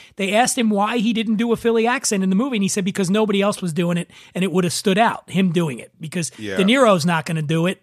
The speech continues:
Speaker 1: you know, and, um, uh, Rocky. I mean, he's doing a New York accent, Stallone, in Rocky.
Speaker 2: Yeah, there's no Philly accent in anything Rocky ever.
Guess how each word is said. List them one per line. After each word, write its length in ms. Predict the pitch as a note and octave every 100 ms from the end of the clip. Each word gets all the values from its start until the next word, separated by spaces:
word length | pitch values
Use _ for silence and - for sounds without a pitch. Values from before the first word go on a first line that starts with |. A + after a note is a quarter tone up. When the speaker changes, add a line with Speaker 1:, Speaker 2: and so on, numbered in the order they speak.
| _
Speaker 1:
you 160 | F3+ F#3
know, 240 | F3 F3+
and, 280 | F3 F3+ F3 - - - -
um, 240 | F3+ F3+ _ _ _ G#3+ -
uh, 140 | G3+ F#3+
Rocky. 520 | G3 C#4 C#4+ A#3 - _ -
I 40 |
mean, 80 | A3+
he's 80 | B3
doing 160 | E4
a 40 | D4+
New 100 | D4+
York 220 | D#4 C#4
accent, 440 | C#4 D4+ G3 -
Stallone, 460 | - - F#3 E3+ -
in 140 | F3+
Rocky. 380 | F3 C#3+ B2+ -
Speaker 2:
Yeah, 360 | - A#2+ G#2 F2
there's 200 | A2 B2
no 140 | D3+ C#3+
Philly 300 | - B2+ B2
accent 340 | A#2+ - B2
in 140 | G#2 A2+
anything 500 | B2 B2+ A2+ A#2+ A2
Rocky 460 | G#2+ A2 - G#2+
ever. 340 | G#2+ G#2 D#2